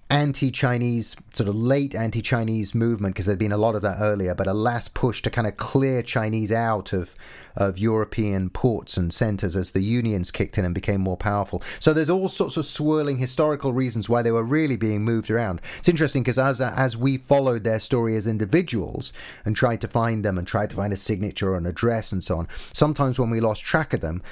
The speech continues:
we'd managed to pick them up again by going back to the wider history and saying, "Where could they have gone?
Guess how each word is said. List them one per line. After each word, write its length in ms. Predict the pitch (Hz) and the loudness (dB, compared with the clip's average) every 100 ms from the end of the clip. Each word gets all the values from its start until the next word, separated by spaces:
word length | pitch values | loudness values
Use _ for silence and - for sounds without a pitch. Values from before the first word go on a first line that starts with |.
| - - | -8 -2
we'd 120 | 117 | 0
managed 300 | 123 123 - | 0 -2 -4
to 60 | |
pick 200 | - 104 | -2 -2
them 140 | 110 120 | 0 -2
up 160 | 139 | 0
again 420 | 117 95 80 78 - - - - | 0 0 -2 -4 -10 -14 -14 0
by 220 | 110 110 | 2 2
going 360 | 98 127 120 113 | 0 2 2 0
back 200 | 113 - | -2 -2
to 100 | 110 | -2
the 80 | |
wider 460 | 110 117 131 131 110 | 0 2 2 2 0
history 360 | 98 92 - 95 | -4 -4 -2 -2
and 120 | 90 | 0
saying, 200 | 104 104 | -2 0
"Where 200 | 131 127 | 0 0
could 360 | - - 170 | -4 0 0
they 100 | 107 | 0
have 100 | 80 | -2
gone? 200 | 78 69 | -2 -4